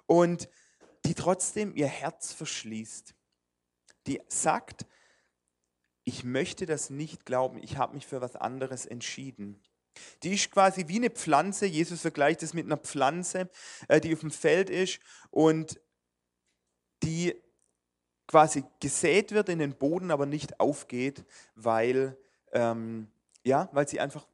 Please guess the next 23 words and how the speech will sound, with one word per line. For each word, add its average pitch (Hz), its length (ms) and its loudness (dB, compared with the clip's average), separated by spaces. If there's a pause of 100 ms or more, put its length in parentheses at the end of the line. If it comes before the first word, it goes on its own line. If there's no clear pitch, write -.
(160)
nicht 156 200 -4
aufgeht. 151 460 -4
Sie 131 120 -16
wird 156 160 -4
nicht 165 200 -12
erreicht 131 440 -6
davon. 113 460 -10 (460)
Und 135 380 0 (140)
sie 156 140 -8
verschließt 180 580 -6
einfach 151 320 -2
ihr 123 140 -2
Herz. - 480 -2 (300)
Und 151 500 2 (480)
das 151 120 0
Schöne 254 340 4
ist, - 320 -2 (600)
auch 165 220 0
jetzt - 760 -6 (680)
<laughs> - 720 -20
wendet 190 500 0
sich - 260 -12
Gott 170 380 2